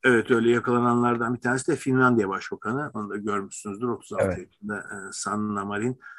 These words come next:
Speaker 1: özür dilemiş. Çünkü cumartesi akşamı, geçtiğimiz cumartesi
Speaker 2: Partiye
Speaker 1: akşamı
Speaker 2: girip dans
Speaker 1: ge-,
Speaker 2: ediyor.
Speaker 1: gece kulübünde dans ediyormuş. E, ne var bunda diyeceksiniz. Maskesiz dans ediyor. Çünkü bir gün önce, e, toplantıda, e, bir bakanlıkta yaptığı toplantıda bürokratlardan bir tanesinin daha sonra covid pozitif oldu. Yani covid'li biriyle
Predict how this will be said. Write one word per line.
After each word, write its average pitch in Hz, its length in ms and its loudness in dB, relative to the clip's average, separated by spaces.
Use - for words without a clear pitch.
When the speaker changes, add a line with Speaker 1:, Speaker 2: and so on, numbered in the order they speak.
Speaker 1:
özür 104 280 0
dilemiş. 113 340 -4
Çünkü 101 180 -6
cumartesi 104 400 2
akşamı, 104 400 -6
geçtiğimiz - 460 -4
cumartesi 120 300 2
Speaker 2:
Partiye 135 160 2
Speaker 1:
akşamı 117 360 4
Speaker 2:
girip - 140 -8
dans 117 280 4
Speaker 1:
ge-, 104 40 6
Speaker 2:
ediyor. 107 260 2
Speaker 1:
gece 110 300 10
kulübünde 113 360 8
dans 113 260 8
ediyormuş. 110 380 4
E, 107 220 6
ne 123 140 8
var 98 200 6
bunda 98 180 0
diyeceksiniz. 98 460 0
Maskesiz 110 640 4
dans 107 240 4
ediyor. 156 180 8
Çünkü 131 200 4
bir 165 100 8
gün 165 120 10
önce, 117 380 6
e, 117 280 2
toplantıda, 117 920 2
e, 110 160 -4
bir 104 240 -8
bakanlıkta 98 480 0
yaptığı 95 560 0
toplantıda 123 540 4
bürokratlardan 123 720 8
bir 131 60 -8
tanesinin 123 460 2
daha 117 180 6
sonra 127 320 0
covid 117 260 4
pozitif - 360 4
oldu. 90 220 -4
Yani 101 300 6
covid'li 131 460 6
biriyle 123 440 6